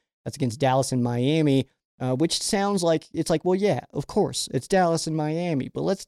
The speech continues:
go back one more week and, uh, add in the game against the New York Giants. And, uh, they have now been outscored one twenty-one to forty-four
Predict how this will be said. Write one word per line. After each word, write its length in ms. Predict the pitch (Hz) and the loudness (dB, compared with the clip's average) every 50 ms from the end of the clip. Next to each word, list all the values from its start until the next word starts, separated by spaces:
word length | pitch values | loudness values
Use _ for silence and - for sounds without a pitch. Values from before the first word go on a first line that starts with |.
| _ _ | _ _
go 140 | - 208 202 | 0 0 0
back 280 | 185 202 202 190 180 - _ | 2 0 0 -2 -2 -4 _
one 240 | 180 180 180 175 | -4 -4 -2 -2
more 300 | 170 175 175 190 196 220 | -2 -2 0 2 2 2
week 400 | 233 226 185 156 139 - - - - _ _ _ _ _ _ | 4 4 4 4 4 2 -2 -8 -20 _ _ _ _ _ _
and, 280 | 143 143 143 139 135 | -2 0 0 2 2
uh, 140 | 139 139 135 - - | 2 2 0 0 0
add 240 | 170 180 175 165 160 | -2 0 2 2 4
in 300 | 180 196 175 151 151 - - _ _ - | 4 4 4 2 2 0 -4 _ _ -6
the 60 | 131 117 | -2 0
game 180 | 143 135 131 | 2 2 2
against 200 | 127 135 131 - | 2 2 0 0
the 40 | 127 | 0
New 100 | 127 156 | 2 2
York 240 | 175 165 151 127 113 110 | 2 2 2 0 -2 -4
Giants. 580 | 107 127 151 147 151 156 139 123 120 - - - _ _ _ _ | 0 0 2 2 2 2 2 0 0 -4 -8 -14 _ _ _ _
And, 300 | - - 127 123 123 120 | -2 0 0 0 2 2
uh, 160 | 127 123 120 117 | 2 2 2 0
they 480 | - 131 139 151 160 160 147 139 131 123 | 2 2 2 4 4 4 4 4 4 2
have 200 | 127 123 120 127 | 0 0 0 -2
now 240 | 135 151 208 240 | -2 0 0 0
been 240 | 220 151 135 127 123 | 2 2 2 4 4
outscored 680 | 123 123 123 123 - - 131 120 120 123 123 127 123 | 2 2 0 0 -2 -2 0 2 2 2 2 0 0
one 280 | 139 139 143 160 185 180 | 0 0 0 0 0 -2
twenty-one 800 | - - 180 175 170 - 175 156 135 139 143 147 165 190 185 - - | -4 -2 -4 -4 -2 0 0 0 2 2 0 0 0 -2 -2 -4 -4
to 160 | - 165 147 | -4 -4 -4
forty-four 800 | - _ - 185 185 202 202 180 - _ 202 240 262 254 151 120 | -2 _ -2 -2 0 0 -2 -4 -2 _ 2 4 4 4 2 2